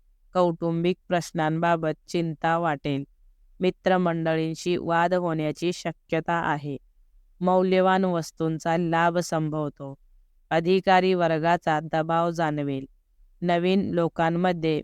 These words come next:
मिसळून राहा. घाईघाईने निर्णय घेऊ नका. इतरांच्या वागण्याचा अतिविचार करून स्वतःला त्रास देऊ नका. मीन, आज तुमच्या शब्दाला विशेष वजन प्राप्त होईल.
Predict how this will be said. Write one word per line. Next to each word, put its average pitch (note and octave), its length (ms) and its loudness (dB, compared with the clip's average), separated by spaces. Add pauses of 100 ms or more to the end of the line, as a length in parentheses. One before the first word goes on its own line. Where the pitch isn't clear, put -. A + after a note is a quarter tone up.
(100)
मिसळून E3+ 600 -2
राहा. D3 400 0 (560)
घाईघाईने E3+ 1040 0
निर्णय E3+ 540 0
घेऊ D#3+ 420 -2
नका. C#3+ 400 -6 (600)
इतरांच्या F#3 760 2
वागण्याचा E3 840 0
अतिविचार D#3+ 840 -2 (100)
करून D#3+ 400 0
स्वतःला E3 720 0
त्रास E3+ 520 -2
देऊ D3+ 380 -2
नका. D3 380 -2 (760)
मीन, F#3 400 0 (720)
आज E3+ 280 2 (160)
तुमच्या F3+ 420 0
शब्दाला F3 760 0
विशेष F3 560 0
वजन E3 440 -2 (100)
प्राप्त F3 400 -2
होईल. D3+ 420 -2